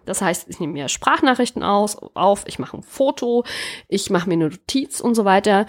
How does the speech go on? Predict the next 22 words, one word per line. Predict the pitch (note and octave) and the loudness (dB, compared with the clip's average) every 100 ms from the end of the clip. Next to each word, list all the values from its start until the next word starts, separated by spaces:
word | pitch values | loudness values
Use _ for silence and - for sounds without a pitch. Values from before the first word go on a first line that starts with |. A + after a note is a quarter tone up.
| - - - - | -4 -10 -10 2
Und | A3+ A#3+ | 4 4
in | B3+ | 4
der | B3+ D4 | 4 4
Zeit, | D4 C4 C4 | 4 4 4
wo | B3 | 2
ich | B3 - | 2 2
eben | A3+ | 0
nicht | D4+ C4+ | 2 2
mit | A#3 | 2
Evernote | C#4 F4 C4+ G#3+ | 4 6 6 4
gearbeitet | D#3 G2 F3+ F#3+ G3+ G3+ | 2 2 2 2 -2 -4
habe, | A3 A3+ B3 | -6 -4 -2
brauchte | B3+ A3 - - | 0 2 4 2
ich | A3+ | -2
etwas | - G3+ - | -6 -8 -8
anderes. | D#3+ F#3 F3 D3+ - | -6 -4 -4 -6 -10
Beziehungsweise, | - - C4+ C4 A3+ A3+ A#3 A#3 - - - - - | -8 -4 -2 0 2 2 2 -2 -8 -16 -20 -18 -6
mh, | A#3+ A#3+ A#3+ A3+ - - _ _ _ _ _ _ | -2 0 0 -4 -12 -14 _ _ _ _ _ _
ich | - B3+ | -2 4
habe | D4 | 6
auch | D4 | 6
gemerkt, | B3 G#3+ G#3+ A#3+ C4 - | 4 4 6 6 4 -2